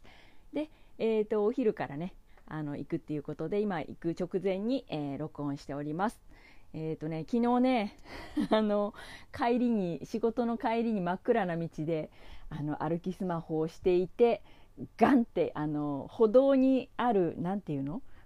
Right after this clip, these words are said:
五十センチぐらいの、あの、台形の代物に膝蹴りを食らわせまして、<laughs> 左膝が、あの、あざで腫れております。<laughs> ひどいことになってます。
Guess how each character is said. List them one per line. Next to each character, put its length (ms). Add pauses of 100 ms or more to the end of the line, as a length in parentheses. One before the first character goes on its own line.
五 140
十 120
セ 220
ン 60
チ 160
ぐ 140
ら 140
い 100
の、 340 (320)
あ 140
の、 300
台 260
形 320
の 380
代 260
物 240
に 280 (300)
膝 380
蹴 140
り 100
を 40
食 180
ら 100
わ 100
せ 80
ま 120
し 80
て、 140 (400)
<laughs> 380
左 380
膝 320
が、 260 (280)
あ 180
の、 320
あ 80
ざ 160
で 100
腫 200
れ 100
て 120
お 100
り 100
ま 160
す。 160 (480)
<laughs> 420
ひ 160
ど 120
い 80
こ 100
と 140
に 60
な 80
っ 40
て 80
ま 160
す。 60